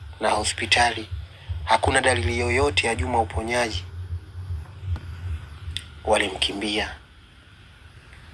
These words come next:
walimwacha Juma na mke wake. Ikumbukwe kwamba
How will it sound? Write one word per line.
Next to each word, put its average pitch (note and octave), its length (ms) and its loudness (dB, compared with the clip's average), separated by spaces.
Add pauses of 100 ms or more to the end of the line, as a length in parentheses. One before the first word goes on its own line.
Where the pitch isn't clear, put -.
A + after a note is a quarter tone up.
(720)
walimwacha G#2+ 480 4
Juma B2+ 460 -2 (1200)
na G2 120 6
mke - 240 -2
wake. F2 400 0 (2500)
Ikumbukwe - 440 2
kwamba B2+ 460 4